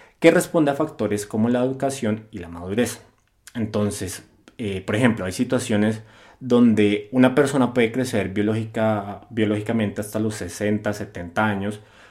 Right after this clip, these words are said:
pero mentalmente se quedó en sus veinte. O sea, su personalidad en gran parte se mantuvo intacta durante el tiempo. O sea,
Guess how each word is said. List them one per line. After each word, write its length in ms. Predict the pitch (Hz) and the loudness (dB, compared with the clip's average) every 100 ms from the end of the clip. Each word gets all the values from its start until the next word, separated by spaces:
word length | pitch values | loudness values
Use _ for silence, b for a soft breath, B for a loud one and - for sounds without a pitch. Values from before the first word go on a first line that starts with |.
| b b b _ | b b b _
pero 200 | 262 220 | 4 6
mentalmente 640 | 127 107 104 95 92 90 | 6 6 4 0 -2 -4
se 160 | 92 104 | -6 -6
quedó 480 | - 92 87 87 90 | -4 -4 -2 -6 -8
en 120 | 110 | -10
sus 280 | - 90 92 | -8 -8 0
veinte. 340 | 107 92 90 | 0 0 -4
O 60 | 87 | -10
sea, 380 | - 92 92 90 | -4 0 0 -2
su 160 | 98 | -4
personalidad 760 | 104 104 110 98 95 104 113 120 | -2 0 0 0 0 2 4 4
en 100 | 127 | 4
gran 320 | 123 127 127 | 4 4 4
parte 300 | 123 113 123 | 2 2 -2
se 100 | 127 | 0
mantuvo 560 | 120 107 104 92 92 - | 0 0 -2 -4 -4 -2
intacta 640 | 120 110 110 104 - 104 | -2 -2 -4 -6 -2 -4
durante 420 | 110 101 90 85 | -4 -6 -6 -6
el 100 | 98 | -6
tiempo. 320 | - 101 95 | -4 -4 -4
O 60 | 95 | -10
sea, 440 | 95 90 90 87 | -6 -4 -4 -6